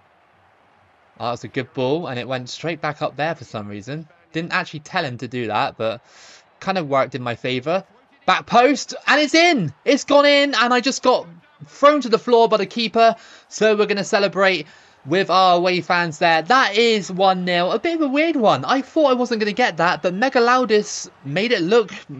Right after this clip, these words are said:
pretty routine, that header. As it came in, it was a bit high, but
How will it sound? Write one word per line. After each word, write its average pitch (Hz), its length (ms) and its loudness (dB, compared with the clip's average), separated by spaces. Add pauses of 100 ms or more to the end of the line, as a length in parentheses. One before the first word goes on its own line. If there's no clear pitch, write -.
(100)
pretty 208 300 -4
routine, 233 600 -6
that 147 180 -2
header. 117 360 -4 (320)
As 185 120 -4
it 202 120 -4
came 254 360 -4
in, 175 340 -4 (260)
it 160 60 -4
was 156 100 -4
a 185 40 -6
bit 247 160 4
high, 165 460 0
but 180 360 -2